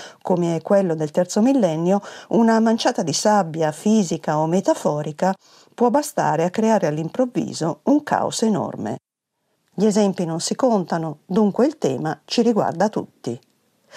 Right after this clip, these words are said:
E allora chi meglio dei filosofi può cercare di districare la matassa di un fenomeno che è multiforme? Proprio su questo argomento si è tenuto al Philosophicum di Lech, nel Vorarlberg, un convegno condensato poi nel volume Sand im Getriebe,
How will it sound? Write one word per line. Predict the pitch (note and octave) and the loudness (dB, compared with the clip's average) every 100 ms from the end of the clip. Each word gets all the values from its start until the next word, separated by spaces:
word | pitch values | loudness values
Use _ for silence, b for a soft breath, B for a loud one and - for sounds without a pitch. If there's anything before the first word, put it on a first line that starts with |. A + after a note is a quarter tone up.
| B B | B B
E | D4 | 2
allora | C#4 B3 A3 | 4 4 2
chi | - F#4 | 2 4
meglio | G3 E3 E3 | 2 0 0
dei | E3+ | -2
filosofi | - F#3 F#3 E3+ D#3+ - E3+ | -2 0 2 0 -2 -6 -8
può | - E3+ E3+ | -2 0 0
cercare | - F3+ - A3+ G#3 | 0 -2 2 2 2
di | F#3+ | 0
districare | E3+ - E3+ F3+ G#3+ G#3 | -2 -2 -2 2 2 2
la | F3 | 0
matassa | - G#3 G3+ - F3 | 0 2 0 0 -4
di | E3+ | -4
un | E3 | -4
fenomeno | - F3+ F#3 F3+ F3 E3+ | -2 0 2 2 0 -2
che | - F3 | -4 -2
è | E3+ | 0
multiforme? | F3+ F3+ F#3 - D3 C3 D#3 D#3+ D#3 - _ _ _ _ _ _ _ - | 0 -2 -4 -4 -4 -4 -8 -8 -10 -16 _ _ _ _ _ _ _ -2
Proprio | B3+ A#3+ F#3 | -2 0 -4
su | - | -2
questo | E3 F3+ | -2 0
argomento | G3+ A3 C#4+ F3 F3 G#3+ | 0 2 2 2 0 -2
si | G#3+ | -2
è | G3 | 0
tenuto | A3+ C#4+ A3+ E3 | 2 2 2 -2
al | D3 | -4
Philosophicum | - E3 D#3+ G#3+ G3+ F3+ - D#3 | -6 -6 0 0 0 -6 -8 -6
di | E3 B3 | -2 0
Lech, | E3+ F3 - - | 2 0 -6 -14
nel | - B2 | -12 -6
Vorarlberg, | - F#3+ E3+ D#3+ F3 G3 - B B B | 0 0 0 0 2 0 -2 B B B
un | G3+ A#3+ | 0 2
convegno | D#4 D#4+ G3 D#3+ D#3+ G3+ | 4 4 4 0 2 0
condensato | G#3+ A3+ A3 A3+ D4+ C#4 F3 | 2 0 2 0 0 0 0
poi | - G3+ | 2 2
nel | E3+ D3 | 0 0
volume | E3 F#3+ F#3+ D#3+ D3+ C#3+ | 0 2 2 0 -4 -6
Sand | D#3+ G3+ G3+ E3 | -2 2 2 0
im | D#3 | -2
Getriebe, | G#3+ A3 G3+ E3+ E3 | -2 -2 -2 -2 0